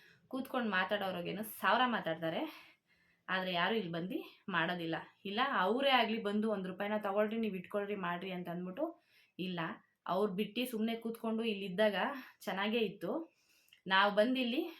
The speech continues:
ಮಗ ಸೊಸೆ ಅಂತ ಸೇರ್ಕೊಂಡಿದ್ ತಕ್ಷಣನೇ ಈ ಎಲ್ಲೆಲ್ಲಿಲ್ದೇ ಇರೋ ಕಾಯಿಲೆಗಳು, ಎಲ್ಲೆಲ್ಲಿದಿರೋ ರೋಗಗಳೆಲ್ಲ ಬಂದು ಅವ್ರು ಆಡ್ತಾ ಇದಾರೆ. ಸುಮ್ನೆ ಹಾಡ್ದವ್ರು <laughs> ಏನೋ ಹೇಳ್ತಾರಲ್ಲ ಗಾದೆ, ಆ ಥರ ನಮ್ ಬಾಯಲ್ಲಿ ಏನಕ್ಕೆ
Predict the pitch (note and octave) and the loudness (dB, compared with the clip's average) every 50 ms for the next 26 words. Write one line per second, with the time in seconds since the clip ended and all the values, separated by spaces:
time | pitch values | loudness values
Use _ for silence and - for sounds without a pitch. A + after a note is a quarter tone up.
0 | - G#3+ G3+ G3 G3+ G#3+ B3 C4 A#3+ G#3+ - G#3+ G3+ G3+ G3 F#3+ F#3 - G3+ G#3+ | -4 -2 0 4 4 4 4 4 0 -2 -2 -2 -2 -2 -2 -4 -6 -2 -2 -2
1 | G#3+ - B3 A#3+ A#3 A3 A3+ G3 F#3+ - - G#3+ A#3+ C#4+ C#4 G3+ E3+ E3+ - - | 0 0 0 -2 0 0 -2 -4 -4 -4 -4 -4 -2 -2 -2 -2 -2 -4 -8 -14
2 | _ _ _ _ _ _ _ - F#3+ G#3+ G#3+ G#3 G#3+ A3 A#3 B3 C4+ C4+ C4 C4+ | _ _ _ _ _ _ _ -6 -4 0 4 4 4 4 4 2 0 0 0 2
3 | C#4 B3+ B3+ B3 C4 C4 C4 C4 B3+ B3+ B3+ B3 A#3+ A#3 A#3 A#3 G3+ F#3+ A3 B3 | 2 2 2 2 2 2 4 4 4 4 2 2 0 0 2 4 4 6 6 6
4 | B3 B3 A#3+ A#3+ A#3 A3 G3 G3+ G#3 A3+ A#3 A3+ G#3+ G#3+ G#3+ A3 G#3 F#3 F#3 G3 | 4 2 2 2 2 2 2 2 2 0 0 0 0 0 2 2 2 2 2 0
5 | G#3+ A3 A3+ A3 G#3+ G3+ F#3+ F#3+ G3 G3 F#3+ F#3 F#3 F#3+ G3+ G3+ G#3+ A3 G3+ F#3+ | 0 0 2 0 0 0 0 0 0 0 0 0 -2 -4 -2 -2 0 0 0 0
6 | F3+ F#3+ A#3+ C4 A3+ E3 E3+ E3+ - - _ _ _ _ _ _ _ _ _ _ | -2 -2 -2 -2 -2 -2 -4 -6 -8 -14 _ _ _ _ _ _ _ _ _ _
7 | _ _ _ _ _ - - F3+ F3+ - - F3 E3+ E3+ F#3+ A#3 B3+ - B3+ B3+ | _ _ _ _ _ 0 2 2 2 2 0 -2 0 0 0 -2 -2 -2 0 0
8 | C4 C4 A#3 A3+ G#3 G#3+ G#3+ A3 A#3+ A#3+ A3+ A3+ A3 G#3+ G#3 G3+ G#3 A3+ A3+ A#3 | 2 2 4 6 6 6 6 4 2 2 2 2 2 2 4 4 6 6 6 4
9 | G#3 B3 A3 F#3+ F#3 F#3 F#3 G3 G#3+ G#3+ G#3+ A3+ A#3 G#3+ G3+ G3 G3 - G3 F#3+ | 4 2 2 2 0 0 0 0 0 2 2 2 2 0 0 -2 -4 -4 -4 -4
10 | F#3 F3+ F3 F3 F3 F3 F3 F3 E3+ E3+ E3+ E3+ - F#3 F3+ F3+ F3 E3+ E3+ F3+ | -2 -2 -2 0 0 -2 -2 -2 -2 -2 -4 -4 -4 -4 -4 -4 -4 -4 -4 -4
11 | F3 F3 F3+ F3+ F3+ F3 E3+ F3 F3+ F3 E3+ E3 - A3 | -2 0 0 0 -2 -2 -4 -4 -6 -6 -8 -8 -8 -8